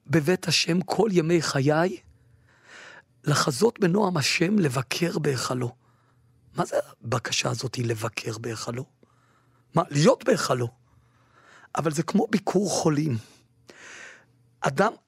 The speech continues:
עדות המזרח יודעים כל יום לקרוא את המזמור הזה. מה זה לבקר בהיכלו? כשאתה בא לאדם שלא מרגיש טוב, אתה בא לבקר לראות מה הוא צריך. כל יום אנחנו צריכים להתעורר בבוקר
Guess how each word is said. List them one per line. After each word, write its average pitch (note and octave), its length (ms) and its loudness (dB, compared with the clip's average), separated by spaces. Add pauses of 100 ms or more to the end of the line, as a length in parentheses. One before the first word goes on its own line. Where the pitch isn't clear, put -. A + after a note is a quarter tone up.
(140)
עדות A3 240 2
המזרח F#3 580 0
יודעים D#3+ 280 4
כל - 320 2
יום F#3 200 2
לקרוא D#3+ 300 2
את D#3 120 -2
המזמור C#3+ 480 0
הזה. - 180 -8 (1200)
מה G3+ 140 2
זה D#4+ 120 -4
לבקר E3+ 380 0
בהיכלו? C#3 340 0
כשאתה - 360 -2
בא G#3+ 80 0
לאדם F3 340 0
שלא D3+ 260 0
מרגיש B2 400 -2
טוב, A2+ 280 -6 (420)
אתה - 140 -10
בא E3+ 100 2
לבקר E3 360 -2
לראות D#3 320 0
מה C#3+ 140 2
הוא C#3+ 140 -2
צריך. - 520 -8 (800)
כל B3 220 2
יום B3+ 180 -2
אנחנו F3+ 260 -2
צריכים - 380 0
להתעורר F3 600 0
בבוקר C3+ 540 -2